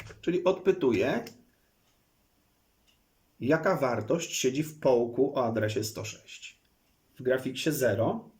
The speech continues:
sto dziewięćdziesiąt dwa. Kolejny rozkaz, y, w grafiksach, y, stosowany, na przykład grafiks, y, pięć, y, będzie kolor jeden, kolor, kolor po prostu,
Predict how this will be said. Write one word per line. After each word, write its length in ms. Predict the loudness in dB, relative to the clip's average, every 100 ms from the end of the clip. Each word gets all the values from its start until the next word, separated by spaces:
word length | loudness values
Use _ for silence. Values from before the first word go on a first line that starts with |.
| _ _ _ -20 -20 _ _ _ _ _ -16
sto 220 | -4 -2
dziewięćdziesiąt 600 | 0 2 0 0 -4 -4
dwa. 420 | -6 -6 -8 -16 _ _ -20 _ _ _
Kolejny 380 | -2 2 2 2
rozkaz, 580 | 0 -2 -4 -6 -6 -4
y, 380 | -2 -2 -4 -6 -10
w 280 | -12 -8 -4
grafiksach, 800 | -2 -2 -2 -8 -4 -6 -6 -10 -8 -8 -8
y, 60 | -10
stosowany, 960 | -8 -6 -4 -2 0 0 2 2 0 -6 -18 _ _ _ -14
na 100 | -12
przykład 320 | -10 -8 -6
grafiks, 680 | -2 -4 -4 -12 -12 -12 -10
y, 360 | -8 -8 -8 -12 -18 _ _ _
pięć, 800 | -10 -6 -4 -6 -8 -10 -10 -14 _ _ _ _
y, 40 | -12
będzie 880 | -8 -6 -6 -8 -6 -4 -4 -4 -8 -20 _ _ _ -8
kolor 360 | -2 2 2 2
jeden, 260 | 0 -2 -12 -16 -14
kolor, 440 | -2 2 2 0 -6 -14 _ -4
kolor 380 | 0 0 -2 -6
po 100 | -8
prostu, 440 | -6 -8 -8 -20